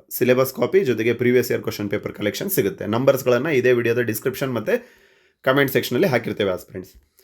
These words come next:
ಹಾಗೆಯೇ ಇಂಗ್ಲಿಷ್ ಮತ್ತು ಕನ್ನಡ ಮೀಡಿಯಂ, ಎರಡು ಮೀಡಿಯಮಲ್ಲಿ ನಿಮಗೆ ಏನು ಸಿಗುತ್ತೆ, ಕ್ವಶನ್ ಪೇಪರ್ ನೋಡೋಕೆ ಸಿಗುತ್ತೆ, ಎಕ್ಸೆಪ್ಟ್ ಲ್ಯಾಂಗ್ವೇಜ್ ವಿಷಯಗಳನ್ನ ಹೊರತುಪಡಿಸಿ. ಹಾಗೆಯೇ ಯಾವೆಲ್ಲ ಸಬ್ಜೆಕ್ಟ್ಗಳು ಯಾವೆಲ್ಲ ಸಬ್ಜೆಕ್ಟ್ಗೆ ರಿಲೆವೆಂಟ್ ಇದ್ದಾವೆ, ಆಯ್ತಾ, ಅರ್ಥಶಾಸ್ತ್ರ,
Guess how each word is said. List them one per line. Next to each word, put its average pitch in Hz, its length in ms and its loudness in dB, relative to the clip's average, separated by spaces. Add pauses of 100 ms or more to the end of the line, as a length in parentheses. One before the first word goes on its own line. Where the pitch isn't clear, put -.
(240)
ಹಾಗೆಯೇ 170 260 6
ಇಂಗ್ಲಿಷ್ 180 300 4
ಮತ್ತು 156 160 -4
ಕನ್ನಡ 143 220 0
ಮೀಡಿಯಂ, 117 320 0
ಎರಡು 131 220 2
ಮೀಡಿಯಮಲ್ಲಿ 131 440 2
ನಿಮಗೆ 117 640 0 (120)
ಏನು 117 180 0
ಸಿಗುತ್ತೆ, 107 320 -2
ಕ್ವಶನ್ 117 320 -2
ಪೇಪರ್ 117 240 0
ನೋಡೋಕೆ 104 300 0
ಸಿಗುತ್ತೆ, 104 280 0
ಎಕ್ಸೆಪ್ಟ್ 156 460 2
ಲ್ಯಾಂಗ್ವೇಜ್ 113 420 0
ವಿಷಯಗಳನ್ನ 98 500 -4 (220)
ಹೊರತುಪಡಿಸಿ. 104 960 -4 (640)
ಹಾಗೆಯೇ 175 480 4
ಯಾವೆಲ್ಲ 139 360 4
ಸಬ್ಜೆಕ್ಟ್ಗಳು 151 580 4
ಯಾವೆಲ್ಲ 139 400 4
ಸಬ್ಜೆಕ್ಟ್ಗೆ 131 520 -2
ರಿಲೆವೆಂಟ್ 156 460 4
ಇದ್ದಾವೆ, - 560 -6 (140)
ಆಯ್ತಾ, 151 200 -2
ಅರ್ಥಶಾಸ್ತ್ರ, 127 760 0